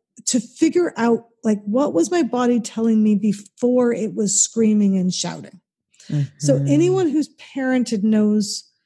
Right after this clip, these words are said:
Speaker 1: that, like, you can wait until your kids are screaming and melting down. That's a
Speaker 2: Right.
Speaker 1: parenting option you can choose,
Speaker 2: <laughs>
Speaker 1: but it's then going to take you a long time to resolve the issue.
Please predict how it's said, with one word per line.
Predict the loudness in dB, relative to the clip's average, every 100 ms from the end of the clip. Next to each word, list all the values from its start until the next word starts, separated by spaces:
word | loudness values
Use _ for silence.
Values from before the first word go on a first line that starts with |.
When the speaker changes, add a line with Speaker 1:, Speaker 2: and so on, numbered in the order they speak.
| _ _ -2
Speaker 1:
that, | 0 0 0
like, | 0 0 -6 _ _ _ -2
you | 0 2
can | 2 2
wait | 2 0
until | 0 0
your | 0 0
kids | -2 -2
are | -2
screaming | -4 -2 0 2 4 2
and | 2
melting | 0 2 0 2
down. | 0 -2 -4 -4 -6 _ _ _ _ _ _
That's | -6 -2 -2 0
a | -2
Speaker 2:
Right. |
Speaker 1:
parenting | 0 2 2 0 -2 -4
option | -6 -4 -2 2 2
you | 2
can | 2 -2 -2
choose, | -4 -4 -2 0 -2 -4 -8 -2
Speaker 2:
<laughs> | -2
Speaker 1:
but | 0 0 2
it's | 2 0
then | 2 2 2
going | 2 0
to | -6
take | -16 -8
you | -2
a | 0
long | 0 0 0 0
time | -4 -8 -2 0 0
to | 0 0
resolve | 0 0 -2 -2 -2 -4
the | -6
issue. | -6 -6 -8 -10 -12